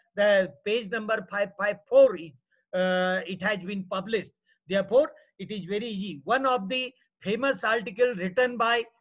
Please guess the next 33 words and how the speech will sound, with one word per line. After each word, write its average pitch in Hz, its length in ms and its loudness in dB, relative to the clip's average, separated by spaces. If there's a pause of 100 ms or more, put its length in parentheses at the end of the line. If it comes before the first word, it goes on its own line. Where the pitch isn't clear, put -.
(180)
mm, 214 140 -10
uh, 214 140 -2
Professor 214 640 -2
M 202 220 -6
P 254 160 -6
Jain 226 320 0 (320)
on 220 280 -6
the, 202 180 -8 (320)
uh, 214 100 0 (100)
on 220 220 -6
this 220 220 -4
judgment 190 720 -4
of 214 280 0
the 208 100 -12
court, 233 320 0 (320)
Hamdard 202 400 -2 (120)
Kha-, 196 260 -8
Dawakhana 196 680 -4 (300)
of 196 180 -4
the 208 100 -8
Supreme 202 560 -6
Court 247 300 4 (440)
in 214 160 -8
the 220 260 0
ni-, 202 520 -4
year 220 280 0
nineteen 208 440 -4
sixty, 240 600 -6 (320)
and 226 320 -4
that 233 300 2
is 220 200 -8 (160)
published 190 460 -4
in 214 280 -6